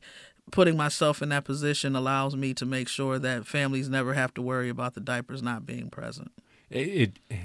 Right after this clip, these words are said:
Speaker 2: it's interesting because it, it, it's a s-, it's a simple solution that you've
Speaker 1: Right.
Speaker 2: come up with it, but there's nothing simple about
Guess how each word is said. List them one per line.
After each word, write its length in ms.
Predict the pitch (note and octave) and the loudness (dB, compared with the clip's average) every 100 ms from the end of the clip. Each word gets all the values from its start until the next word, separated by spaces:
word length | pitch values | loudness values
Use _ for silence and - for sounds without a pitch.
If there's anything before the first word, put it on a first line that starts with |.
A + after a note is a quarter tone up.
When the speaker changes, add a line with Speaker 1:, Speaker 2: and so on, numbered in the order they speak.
| A2 | -4
Speaker 2:
it's 260 | B2 - | -2 2
interesting 340 | B2+ G#2 - F2+ | 4 2 0 0
because 280 | E2+ E2 F#2 | 2 0 0
it, 120 | F2 | -2
it, 220 | F2 - _ _ _ _ - | -2 -4 _ _ _ _ -4
it's 200 | A2+ - | -2 0
a 20 | |
s-, 300 | - - - - | 0 0 -2 -2
it's 180 | F#2 - | -2 0
a 60 | F2 | 0
simple 640 | - - C#3+ C#3 B2+ A2+ | 2 6 6 8 6 4
solution 720 | - - F2 A2+ A2+ - D#2+ | 2 0 4 6 4 4 0
that 160 | E2 F#2+ | 0 0
you've 140 | E2 | -2
Speaker 1:
Right. 100 | - | 2
Speaker 2:
come 160 | G2 F2+ | 4 6
up 160 | G2 | 4
with 140 | E2 - | 2 0
it, 160 | D#2+ - - - _ - | 0 -2 -20 -20 _ -6
but 140 | A2 F#2+ | -2 6
there's 180 | B2+ B2+ | 6 10
nothing 340 | B2 A2 F#2+ | 8 8 4
simple 300 | - A#2+ G2 | 6 4 6
about 300 | D#2+ D#2+ E2 | 6 6 6